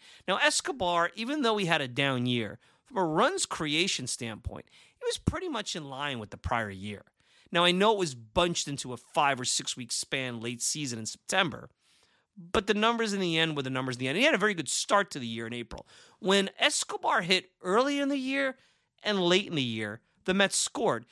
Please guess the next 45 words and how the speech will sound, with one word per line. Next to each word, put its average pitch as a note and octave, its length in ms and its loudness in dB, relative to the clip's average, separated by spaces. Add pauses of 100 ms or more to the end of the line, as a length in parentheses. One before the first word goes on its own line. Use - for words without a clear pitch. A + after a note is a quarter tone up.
(200)
And F3+ 180 -2
early C#4+ 260 2
in C4+ 80 0
the A3 80 4
year, F#3 200 4
they F3+ 120 4
had E3 160 2
the D3 60 -2
benefit C#3+ 600 0
of B2 560 2
Marte E3 440 2
in D#3+ 120 -2
the A#2+ 60 -6
lineup. A#2 340 -8
Late D#3 240 2
in F4 60 -8
the A3+ 80 0
year, F3 140 6
it C3+ 40 -6
was C3+ 160 -4
even C3+ 140 -6
more A3 220 4
critical A2+ 580 -12 (920)
because C3 680 0
they B2 100 -2
didn't A3+ 160 2
have C#3 120 2
Marte G#2+ 320 -2
in F2+ 100 -10
the F2+ 80 -14
lineup. E2+ 300 -18 (920)
But E3 420 2 (1400)
we E3+ 120 -6
don't A#3 180 4
know A3+ 80 2
what A3+ 120 0
the G#3 60 -6
personal F#3+ 460 -4
issues E3 360 -12
were D3+ 220 -4
with C#3+ 120 -2
Escobar. A#2 600 -4
We B2 100 -4
don't D#3+ 200 2
understand D3+ 680 0